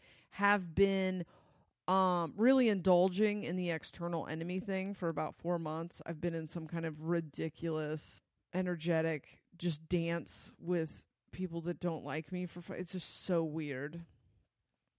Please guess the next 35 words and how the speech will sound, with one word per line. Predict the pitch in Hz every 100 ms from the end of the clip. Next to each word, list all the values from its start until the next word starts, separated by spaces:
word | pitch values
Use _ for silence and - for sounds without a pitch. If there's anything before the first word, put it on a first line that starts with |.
| _ _ _ -
Uh, | 170 165 135 -
not | 180 214 139
my | 180
best | 151 156 139 -
work, | 85 92 67 -
for | - 151
sure. | - 151 110 92 - - _ -
And | 160 160 160 160 156
there | 185
was | 175 175
a |
reason | 170 180 214 190 175 175
that | 165
I | 160 156 156 - - -
got | 160 160
involved | 160 156 160 156
in | 165
it | 160 -
in |
the | 175
first | 165 151 139 -
place, | 151 143 160 135
and | 139
I |
think | 151 151
that | - -
reason | 147 147 - 165
was, | - - - - _ _ _ _ _ _ _ _ _ _ _ _ _ _ _ _ _ _
uh, | 180 170 160
unintentional, | 190 202 185 165 190 185 254 254 254
but | 208 185
then | 185 175 175 175
served | - 196 190 190
a |
purpose. | 180 185 220 196 170 170 165 - -